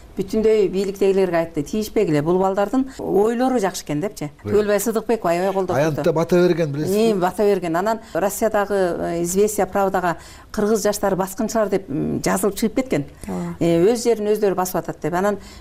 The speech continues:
Speaker 1: Түгөлбай Сыдыкбековго дайым мен барып турчу элем. Балдар жөнөтчү да, Ашардын балдары. Анан барганда, "Э, ушундай болду, кызым. Жазуучулар келиптир. Мен Көлмөгө эшитип бардым. Көлмө конушуна. Бүтүндөй жакшынакай жаштар, билимдүү жаштар.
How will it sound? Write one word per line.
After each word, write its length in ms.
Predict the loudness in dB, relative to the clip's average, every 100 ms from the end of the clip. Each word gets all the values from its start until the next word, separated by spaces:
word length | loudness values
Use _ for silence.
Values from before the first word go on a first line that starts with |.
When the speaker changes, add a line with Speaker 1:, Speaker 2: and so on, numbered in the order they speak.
| -2
Speaker 1:
Түгөлбай 300 | 2 4 2
Сыдыкбековго 640 | 2 -2 0 -2 -2 -2
дайым 260 | 2 2 2
мен 160 | -2 0
барып 220 | 0 -2
турчу 240 | -10 -4
элем. 120 | -4 -4
Балдар 340 | -2 0 0 0
жөнөтчү 360 | 0 0 -2
да, 140 | -2 -2
Ашардын 340 | -4 -2 0
балдары. 300 | 0 -2 -2
Анан 240 | 0 0 -2 -10 -20 -12 -4
барганда, 480 | -2 -2 0 0
"Э, 200 | 0 -2 -4
ушундай 320 | -2 0 2
болду, 260 | 2 2
кызым. 400 | -2 0 0 0 -4 -16 -20 -12
Жазуучулар 540 | -4 -2 -2 -2 -2 0
келиптир. 580 | -2 -2 0 2 2 -2 -14 -16 -2
Мен 140 | -2
Көлмөгө 480 | 2 2 2 4 4
эшитип 220 | 2 -2
бардым. 500 | -2 0 0 -2 -4 -8 -20 -20 -12 0
Көлмө 280 | 2 2
конушуна. 460 | 2 0 0 -2 -2 -6 -6
Бүтүндөй 420 | -2 0 4 4 4
жакшынакай 460 | 0 -2 -2 0
жаштар, 460 | 0 -2 -2 -2 -2
билимдүү 380 | 0 4 4 4
жаштар. 460 | 0 -2 0 0